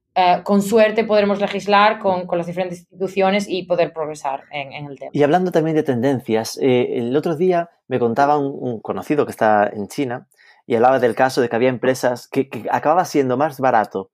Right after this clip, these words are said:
Speaker 2: eh, pedir a domicilio la comida que cocinarla en casa. Es decir, que al final lo hacían tan, tan, tan barato el tema del, del reparto, que acaban como financiando, supongo que como un método de crecimiento.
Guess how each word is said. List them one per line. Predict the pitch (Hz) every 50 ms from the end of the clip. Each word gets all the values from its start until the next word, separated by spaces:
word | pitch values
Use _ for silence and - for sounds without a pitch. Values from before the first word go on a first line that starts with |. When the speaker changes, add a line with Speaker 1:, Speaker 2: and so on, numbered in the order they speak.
| _ _ _ _ _ _ _ _ _ -
Speaker 2:
eh, | - 127 113
pedir | - _ - 135 127 120 160 185 175 165
a | 151
domicilio | 135 135 127 120 - - 160 147 143
la | 123 117 117
comida | 113 113 135 160 170 180 180 196 180 -
que | - 131
cocinarla | - 120 - - 120 120 127 123 131
en | 117 107
casa. | 101 98 92 - - 98 _ _ _ _ _ _ _ _ _ _
Es | - 120 120
decir, | 110 117 -
que | 117
al | 113
final | - 127 127 135 151 151 - - - _ -
lo | - 127 127
hacían | 123 - 156 160 160 139
tan, | - - 165 165 156 -
tan, | 160 156 151
tan | 127 151 143
barato | 135 127 117 107 104 - 107
el | 104 104
tema | 123 123 120 117
del, | 110 113 113 110 113
del | 107 107 107 107 104
reparto, | 110 110 - 143 156 160 - - 151 175 _ _ _ _
que | - 117
acaban | - 120 123 123 -
como | 123 120 113
financiando, | - 120 117 110 110 104 - 139 139 139 120 123 117
supongo | - 110 104 117 113 110
que | 117 104
como | 110 110 113
un | 113
método | 113 117 110 - 113 107 107
de | 101 107 104
crecimiento. | - 107 101 113 110 123 135 147 143 131 143 -